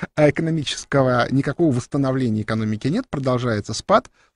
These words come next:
Но, э, как бы, а сказать об этом вслух они, ну, никак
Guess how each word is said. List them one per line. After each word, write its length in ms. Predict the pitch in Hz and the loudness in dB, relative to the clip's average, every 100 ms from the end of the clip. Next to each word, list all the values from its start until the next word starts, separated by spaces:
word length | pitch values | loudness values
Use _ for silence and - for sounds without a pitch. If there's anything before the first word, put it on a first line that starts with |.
| _ - | _ -2
Но, 560 | 139 147 202 254 262 | 2 4 4 4 2
э, 840 | 180 147 143 139 139 135 131 135 123 | -2 -6 -6 -6 -4 -4 -2 -2 -2
как 160 | 131 | -2
бы, 400 | 123 117 117 113 - | 0 2 2 0 -4
а 100 | 110 | -4
сказать 300 | - 143 170 | 2 2 2
об 140 | 143 | 0
этом 180 | 131 127 | 0 -4
вслух 300 | - 214 175 | -2 -4 0
они, 160 | 120 156 | 0 2
ну, 120 | 165 | 2
никак 380 | 180 175 104 | 0 0 -2